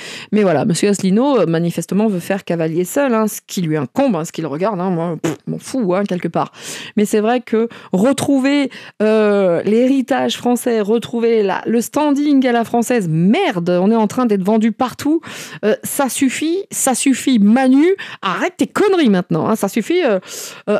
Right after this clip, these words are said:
euh, euh, quand même, hein, Zolastico. Donc, on est parti, je vais prendre mes mots. Allez, c'est parti avec les mots. On va voir ce que ça nous dit pour, euh, ces élections concernant Monsieur Philippot.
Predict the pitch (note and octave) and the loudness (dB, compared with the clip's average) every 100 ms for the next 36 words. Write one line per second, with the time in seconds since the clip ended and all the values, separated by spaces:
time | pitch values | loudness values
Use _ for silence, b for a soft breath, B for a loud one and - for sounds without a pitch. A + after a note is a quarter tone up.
0 | - A3 G#3 G#3 F3+ E3 C4+ E4+ F4+ G3 | 0 0 0 2 0 0 0 2 2 4
1 | A#3+ F4+ - G#3 F3 G#3 A3+ A3+ - G#3+ | 2 -2 -2 0 2 2 2 2 -2 0
2 | A3 F#3+ B B B B3 C4 - - D#4 | 0 0 B B B -2 0 0 -2 0
3 | F4+ F4+ D#4 C#4 - C#4+ D4 E4 E4 B3 | 0 0 -2 -4 -4 0 2 2 2 0
4 | C#4+ - D4 C4+ B3+ B3+ D#4+ G#4+ _ - | 0 2 4 4 4 4 0 -4 _ -6
5 | B3+ A#3 A3+ A#3+ A#3 A3 G#3+ A3+ A3 A#3+ | -4 -4 -6 -8 -6 -6 -4 -2 0 0
6 | C#4+ B B B A3 A3+ C4 A3 A3+ G#3 | -2 B B B 2 2 0 -2 0 2
7 | G3 A#3+ - A#3+ G#3+ F3 F#3 F#3 F3 - | 0 -4 -2 -2 0 -2 -2 -2 -4 -2
8 | C4 B3+ F3 E3+ F#3 A#3+ C4+ C#4+ _ - | -2 -2 -2 0 2 2 2 0 _ -20
9 | - _ - - _ - - B B B | -20 _ -20 -20 _ -20 -20 B B B
10 | B B B - G3 B3 - E3+ D#3 - | B B B 0 0 0 -2 -4 -4 -8